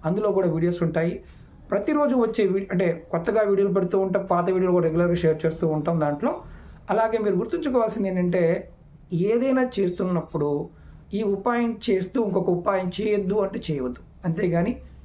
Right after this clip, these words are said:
లేకపోతే ఆ మాట ఆ వీడియోలో చెప్పలేదు అంటే ఎన్ని ఉపాయాలైనా చేయవచ్చు. ఇది గుర్తుంచుకోండి. ఓకే మిత్రులారా, మీకు ఈ వీడియో నచ్చినట్లయితే లైక్ చేయండి, ఛానల్ని సబ్స్క్రైబ్ చేసుకోండి.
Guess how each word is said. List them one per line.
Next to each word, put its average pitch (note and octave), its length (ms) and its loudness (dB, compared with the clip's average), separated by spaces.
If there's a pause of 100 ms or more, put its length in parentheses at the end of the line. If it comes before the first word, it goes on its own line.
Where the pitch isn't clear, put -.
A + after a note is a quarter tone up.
(160)
లేకపోతే F3+ 460 0
ఆ F3+ 80 4
మాట F3 480 0
ఆ D#3 60 4
వీడియోలో E3+ 300 2
చెప్పలేదు E3+ 480 0
అంటే D#3+ 260 -2
ఎన్ని E3 200 2
ఉపాయాలైనా D#3 540 0
చేయవచ్చు. - 640 -8 (160)
ఇది E3 80 -4
గుర్తుంచుకోండి. - 540 -8 (440)
ఓకే F3 140 -2
మిత్రులారా, F3 420 2 (380)
మీకు B3 180 -2
ఈ A#3+ 40 4
వీడియో G3+ 240 0
నచ్చినట్లయితే F#3+ 500 0
లైక్ E3 320 0
చేయండి, F#3+ 320 0 (100)
ఛానల్ని E3 200 0
సబ్స్క్రైబ్ E3 520 -4
చేసుకోండి. D#3 440 -6